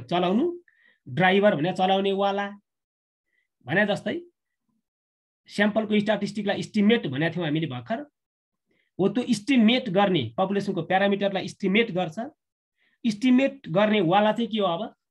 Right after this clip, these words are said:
estimator हो। भनेपछि सबै स्याम्पलका स्ट्याटिस्टिकहरू के हुन्छन् अब? estimator हुन्छन्। त्यही भने चाहिँ, "An estimator is a statistic that estimates।" इस्टिमेटरले के गर्छ?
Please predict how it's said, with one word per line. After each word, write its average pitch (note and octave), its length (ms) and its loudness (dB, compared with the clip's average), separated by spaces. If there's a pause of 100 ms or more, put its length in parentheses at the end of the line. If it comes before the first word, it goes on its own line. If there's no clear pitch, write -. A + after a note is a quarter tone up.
(120)
estimator G3+ 640 -2
हो। A2+ 180 -10 (240)
भनेपछि F#3 500 -4 (260)
सबै A#3+ 260 0
स्याम्पलका A3 480 2
स्ट्याटिस्टिकहरू F#3+ 600 -4
के F#3+ 120 -4
हुन्छन् D#3 280 -2
अब? D3+ 260 -8 (200)
estimator G3 580 2
हुन्छन्। A2+ 300 -6 (360)
त्यही G3+ 140 6
भने C#3 180 -2
चाहिँ, A#2 300 -8 (420)
"An F#3 160 2
estimator A3 580 2 (140)
is G#3+ 200 2
a F#3+ 140 0
statistic - 960 -6 (1000)
that G#3 200 -2
estimates।" A#3+ 600 0 (360)
इस्टिमेटरले G#3+ 580 2
के D4 140 -2
गर्छ? A3 200 -2